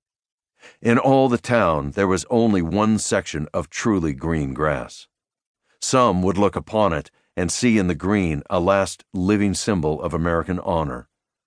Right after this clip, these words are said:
a last best hope. Others would say the green was artificial, like so much of America. It was sustained by the immense labor of exploited workers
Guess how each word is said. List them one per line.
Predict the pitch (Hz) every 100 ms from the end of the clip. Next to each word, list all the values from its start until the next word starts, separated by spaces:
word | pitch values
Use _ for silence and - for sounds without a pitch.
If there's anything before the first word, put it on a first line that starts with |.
| _ -
a | 87
last | 87 82 - - _
best | 85 82 -
hope. | - 117 71 _ _ _ _ _ _ _ _ _ _ _ _ -
Others | 123 113 90 90 -
would | 92 -
say | 98 87
the | 85
green | 82 95 87 80
was | 78 80
artificial, | 82 73 - 107 - 55 - _ _ _
like | 87 87 - _ -
so | - 107
much | 85 92 90
of | 65
America. | 69 69 67 62 - 62 _ _ _ _ _ _ -
It | 123
was | 110 -
sustained | 101 - - 113 101 87 76
by | 85 85
the | 82
immense | 85 90 90 -
labor | - 87 90 87 76 73
of | 87 76
exploited | - - 90 85 76 65
workers | 80 82 - 62 -